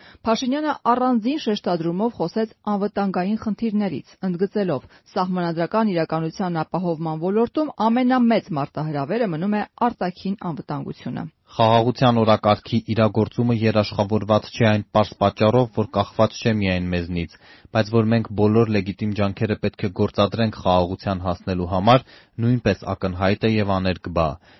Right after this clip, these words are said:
Speaker 2: Այս իմաստով առանցքային են Լեռնային Ղարաբաղի հայության իրավունքների և անվտանգության հասցեագրման պատշաճ մեխանիզմների ստեղծումը և Հայաստանի քսանինը հազար ութ հարյուր քառակուսի կիլոմետր տարածքային ամբողջականության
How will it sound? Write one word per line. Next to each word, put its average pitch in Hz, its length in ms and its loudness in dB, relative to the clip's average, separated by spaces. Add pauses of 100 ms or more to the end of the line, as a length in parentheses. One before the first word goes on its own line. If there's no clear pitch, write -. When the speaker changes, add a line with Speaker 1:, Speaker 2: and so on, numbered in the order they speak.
(120)
Speaker 2:
Այս 113 240 -2
իմաստով 113 480 0
առանցքային 101 560 0
են 117 160 0
Լեռնային 104 460 0
Ղարաբաղի 101 500 0
հայության 101 520 -2
իրավունքների 101 680 -2
և 107 160 -2
անվտանգության 98 800 -4
հասցեագրման 98 760 0 (420)
պատշաճ 107 380 0 (100)
մեխանիզմների 95 720 -4
ստեղծումը 120 580 -2
և 113 240 0
Հայաստանի 104 580 0 (380)
քսանինը 127 540 2
հազար 113 340 0
ութ 117 160 -6
հարյուր 113 320 0
քառակուսի 107 560 -2
կիլոմետր 107 560 -2
տարածքային 101 640 0
ամբողջականության 92 880 -4